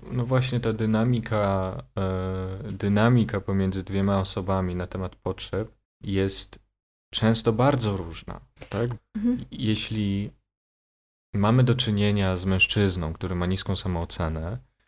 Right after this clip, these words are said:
Speaker 1: to jego potrzeby dotyczące walidacji i wsparcia i zapewnienia poczucia bezpieczeństwa będą bardzo wysokie. A z racji tego, że jest mężczyzną, to bardzo możliwe,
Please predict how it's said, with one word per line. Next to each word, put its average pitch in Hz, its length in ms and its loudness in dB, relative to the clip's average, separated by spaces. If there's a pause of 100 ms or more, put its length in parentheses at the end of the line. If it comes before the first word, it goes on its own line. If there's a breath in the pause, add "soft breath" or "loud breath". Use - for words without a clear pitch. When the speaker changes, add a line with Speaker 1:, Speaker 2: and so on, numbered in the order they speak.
(140)
Speaker 1:
to 104 100 0
jego 120 180 4
potrzeby 98 640 0
dotyczące 87 960 -4 (440)
walidacji 92 1000 0 (300)
i 87 500 -4
wsparcia 95 880 0 (680)
i 90 220 -2
zapewnienia 98 560 0
poczucia - 340 -6
bezpieczeństwa 95 760 -6
będą 113 200 0
bardzo 123 280 0
wysokie. 127 640 -2 (160)
A 101 80 -2
z 95 60 -2
racji 110 300 0
tego, 104 200 -2
że 101 80 -4
jest 98 160 -4
mężczyzną, 95 680 -2
to 107 80 -2
bardzo 101 300 0
możliwe, 92 800 -2